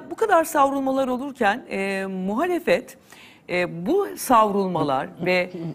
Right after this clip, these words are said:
özellikle yargıda, işte ekonomiyi birazdan daha çok açarız ama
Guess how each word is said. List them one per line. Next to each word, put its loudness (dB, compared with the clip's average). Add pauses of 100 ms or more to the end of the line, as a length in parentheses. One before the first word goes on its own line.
(140)
özellikle 2
yargıda, 2
işte -6
ekonomiyi -4
birazdan -2
daha -2
çok -4
açarız -4
ama 4